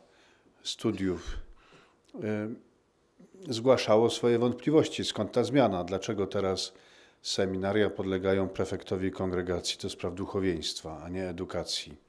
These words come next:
I, y, odpowiedź, która wydaje mi się wtedy, którą usłyszałem i dla mnie była bezcenna, o-, objaśniająca,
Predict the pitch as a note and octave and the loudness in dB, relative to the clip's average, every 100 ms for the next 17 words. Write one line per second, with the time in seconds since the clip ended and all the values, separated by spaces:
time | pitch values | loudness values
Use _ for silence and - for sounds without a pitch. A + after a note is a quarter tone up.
0 | _ _ _ _ _ - - - - - | _ _ _ _ _ -20 -20 -20 -20 -20
1 | _ _ _ A3+ F#3 - D3+ B2+ D#3+ E3 | _ _ _ -12 -12 -12 0 4 4 2
2 | - - C3 B2+ B2 B2 A2+ - - - | -2 -4 -2 -2 -2 -2 -4 -6 -4 -2
3 | - - - - _ _ _ _ _ _ | -4 -14 -20 -20 _ _ _ _ _ _
4 | D4 C#4 C#4+ _ _ _ - A2 - A2+ | -20 -20 -20 _ _ _ -8 -8 0 2
5 | A2 G#2+ - G#2+ G2+ F#2+ F#2+ G2 G2 G2 | 4 2 -2 0 2 2 2 0 2 2
6 | G2 - F#2+ - A2 G2 F#2+ - G2+ F#2+ | 0 -4 -6 4 4 4 -2 -2 -4 -2
7 | F#2+ F#2 G2+ F#2+ F#2 F2+ F#2+ F#2 F#2 F2 | -4 -2 0 0 -2 -4 -4 -2 -2 -2
8 | F2+ F2+ F#2 - - F#2+ F2 E2+ E2 F2 | -2 -2 -4 -2 0 0 0 -4 -6 -8
9 | F#2+ F2 F#2+ F2 - G#2+ F2 - - G#2+ | -8 -6 -6 -6 -6 -4 -4 -6 -8 -8